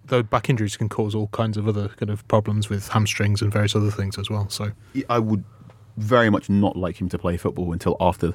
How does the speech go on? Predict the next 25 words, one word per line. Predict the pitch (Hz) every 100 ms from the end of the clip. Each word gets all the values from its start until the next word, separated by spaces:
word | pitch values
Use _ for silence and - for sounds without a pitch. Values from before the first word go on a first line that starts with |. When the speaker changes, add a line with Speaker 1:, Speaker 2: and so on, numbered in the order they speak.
| -
Speaker 2:
the | -
next | 92 76 87
international | 87 85 - 85
break. | 85 85 - - -
Obviously, | 95 92 98 85
Harry | 98 107
Maguire | 98 95 101
has | 87
played | 78 - 92 87
through | 90
a |
hip | 80 113
injury | 90 85 85
as | 85
well. | 95 82 85 - - -
I |
don't | 95 -
know | 90 87 - _
how | - 92
well | 87
he's | 98 90
doing. | 87 85 80 -
It's, | 104 - - - 69
it's | 92 -
all | 92 85